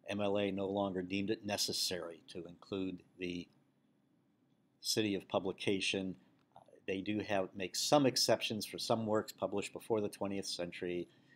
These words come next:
and if you're concerned about that, you can take a look, uh, in the M L A handbook. I'm not going into that here.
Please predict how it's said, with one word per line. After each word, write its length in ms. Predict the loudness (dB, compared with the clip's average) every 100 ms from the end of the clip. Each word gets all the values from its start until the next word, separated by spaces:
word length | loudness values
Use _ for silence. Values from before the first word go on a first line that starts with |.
| _ _
and 320 | -8 -6 -4
if 140 | -6 -6 -10
you're 260 | -8 -8 -8 -12 _ _ _
concerned 360 | -6 -2 0 -2
about 320 | -2 -2 -2
that, 260 | -4 -4 -8
you 80 |
can 160 | -12 -14 -8
take 240 | -6 -6
a 40 |
look, 440 | -8 -6 -6 -8 -16 _ _ _ _ _ -20
uh, 60 | -20 _ _ _ _ -16
in 140 | -12 -10
the 160 | -10
M 100 | -8
L 160 | -6 -6
A 80 | -8
handbook. 440 | -10 -14 -12 -10
I'm 120 | -10 -12
not 160 | -14
going 260 | -14 -14 -16
into 220 | -18 -12
that 240 | -10 -10
here. 420 | -12 -12 -12 -12